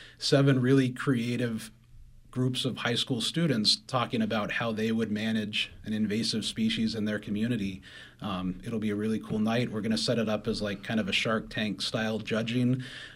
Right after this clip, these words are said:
Uh, so they're gonna have to pitch their idea to the judges to, uh, in order to kind of pass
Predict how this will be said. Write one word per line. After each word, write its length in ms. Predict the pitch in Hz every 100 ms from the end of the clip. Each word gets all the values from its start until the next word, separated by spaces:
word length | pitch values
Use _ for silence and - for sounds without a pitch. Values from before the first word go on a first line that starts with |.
| -
Uh, 220 | 110 98
so 140 | -
they're 120 | 113 113
gonna 140 | 123
have 160 | 127 127
to 60 |
pitch 360 | 110 - 110 -
their 180 | 117 104
idea 520 | 101 95 98 95 95 - - -
to 100 | -
the 100 | 107
judges 560 | 92 110 104 101 95 -
to, 380 | - 107 98 98
uh, 220 | 95 92 - -
in 120 | 110
order 220 | 104 101
to 140 | 95 92
kind 240 | - 98
of 80 | 92
pass 540 | - 104 101 - -